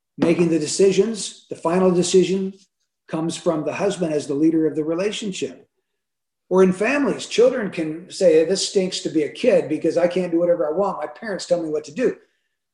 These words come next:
In all of these relationships, look at the Trinity as, as the model for godliness in your life.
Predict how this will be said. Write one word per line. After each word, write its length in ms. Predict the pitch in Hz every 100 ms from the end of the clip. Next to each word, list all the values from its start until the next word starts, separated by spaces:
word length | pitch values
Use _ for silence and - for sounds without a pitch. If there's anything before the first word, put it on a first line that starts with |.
| -
In 100 | 208
all 180 | 240 302
of 120 | 233
these 160 | 226 196
relationships, 1000 | 202 226 285 220 190 165 - - - _ _ _ _
look 300 | 170 226 247
at 160 | 262 233
the 100 | 185
Trinity 720 | - 185 196 127 - - _ _ -
as, 380 | 175 170 - -
as 180 | 180 175
the 80 | 160
model 540 | 156 165 190 175 123
for 200 | - 151
godliness 640 | 139 156 165 160 131 123 143
in 60 |
your 140 | 131 135
life. 420 | 131 - -